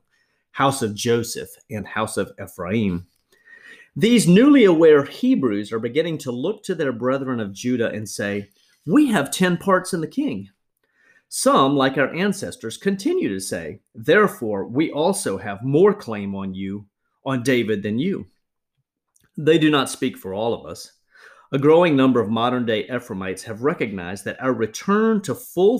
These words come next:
fellowship with our king means a return in humility to reconcile with the Jewish brethren we have envied all these years, and who have suffered immeasurably from the fruit of our envy.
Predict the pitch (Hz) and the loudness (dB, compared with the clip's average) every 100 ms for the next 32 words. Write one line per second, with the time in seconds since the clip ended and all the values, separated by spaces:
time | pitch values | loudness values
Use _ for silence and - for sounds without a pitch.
0 | - 160 156 147 143 - 120 117 113 - | -2 0 0 -2 -6 -6 -6 -4 -6 -6
1 | 147 98 104 123 180 104 90 104 - - | -4 -4 -2 -2 0 0 -2 -4 -8 -18
2 | _ _ - - 127 120 117 - 175 170 | _ _ -14 -2 2 2 0 2 2 4
3 | 139 117 98 110 143 226 143 - 90 90 | 4 2 0 2 4 6 4 0 -8 -6
4 | 98 113 139 147 143 151 151 147 120 110 | -8 -4 -4 -4 -8 -4 -2 0 -2 -4
5 | 107 113 123 120 - 127 123 120 90 90 | -6 -2 -2 -2 -4 -4 -2 -2 -6 -6
6 | 95 107 101 - 190 214 113 80 80 87 | -6 -4 -6 -4 -2 0 0 -6 -10 -16
7 | _ 117 107 104 - 151 120 113 - _ | _ -10 -6 -6 -6 -2 -2 -4 -10 _
8 | _ _ _ _ _ _ _ _ _ _ | _ _ _ _ _ _ _ _ _ _
9 | _ - 160 165 170 - 185 175 156 135 | _ -4 2 4 4 2 0 2 4 4
10 | 143 175 139 123 127 123 156 156 156 247 | 4 2 2 0 -2 -4 -4 -4 -4 -6
11 | 269 - 107 101 95 - 104 90 80 | -6 -8 -8 -6 -6 -8 -14 -14 -16